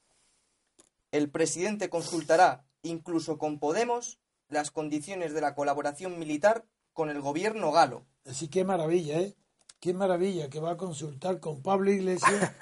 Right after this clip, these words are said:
Speaker 1: <laughs>
Speaker 2: las condiciones de colaboración militar con Francia. ¿Os dais cuenta? Qué maravilla, ¿verdad?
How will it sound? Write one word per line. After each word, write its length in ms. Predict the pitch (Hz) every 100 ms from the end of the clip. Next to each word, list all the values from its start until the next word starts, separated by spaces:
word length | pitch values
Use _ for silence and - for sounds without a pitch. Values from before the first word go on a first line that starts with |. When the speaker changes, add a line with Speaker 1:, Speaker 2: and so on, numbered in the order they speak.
| -
Speaker 1:
<laughs> 260 | _ - 156
Speaker 2:
las 200 | 165 -
condiciones 600 | 156 151 131 190 196 196
de 140 | 196
colaboración 680 | 165 165 156 151 139 190 214
militar 640 | 220 185 151 214 247 196 - _ _ _ _ _
con 340 | 175 165 165
Francia. 580 | 156 190 240 165 156 151 _ _ _ -
¿Os 160 | 127
dais 220 | 147 220
cuenta? 320 | 214 269 208 180
Qué 120 | 208
maravilla, 580 | 240 208 175 226 208 160
¿verdad? 360 | 151 190 247